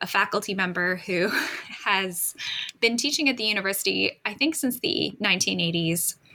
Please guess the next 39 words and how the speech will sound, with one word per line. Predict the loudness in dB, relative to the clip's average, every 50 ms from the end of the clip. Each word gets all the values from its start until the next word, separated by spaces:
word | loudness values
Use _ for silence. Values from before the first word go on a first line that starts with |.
| -20 -20 _ _ -10
He | -6 -6 -4
claims | -2 0 0 2 2 2 0 0
to | 0 0
be | -2 0 0 2 2 2 2 2
Cherokee, | 0 -2 0 0 0 0 0 0 0 0 0
but | 0 0 -2
the | -2 -2
Cherokee | 0 0 0 0 0 -2 -2 0
Nation | 2 2 2 2 2 0 0 0
has | 0 0 -2 -2
confirmed | -2 -2 -2 -2 0 0 2 2 2 0 -2
that | -4 -4 -2
he | 0 0
has | 2 2 0 0
no | 0 0 2 2 2 0 0 -2
ties | -4 -4 -2 -2 0 0 0 -2 -2 -4
to | -4 -4 -2
them. | 0 0 2 2 2 2 2 0 -2 -4 -8 -12 -14 -12 -12 -12 -12 -14 _ _
And | -2 0 0 0 0 -2
he | -2 -2 -2 0 0
also | 0 0 0 0 -2
claims | -2 0 0 0 0 0
to | -2
be | 0 0 2
a | 2
member | 2 2 2 2 2 2
of | 2 2
a | -2 -2
First | 0 0 0 0 0 0
Nation | 0 0 0 2 0 0 0 0 0 0
that | 2 2 2 2 0
he | -6 -10 -4 -2 0 0 2 2 2 2 0 0 0
helped | 0 0 0 2 0 -2
to | -4 -4
found | -4 -2 0 0 2 2 2 2 0 0 -2 -2 -4 -4 -6 _ _ _ _ 0
in | 0 2 2
the | 0 0
nineteen | 2 2 2 2 0 0 -2 0 0
eighties. | 0 0 0 2 2 2 2 2 0 -2 -4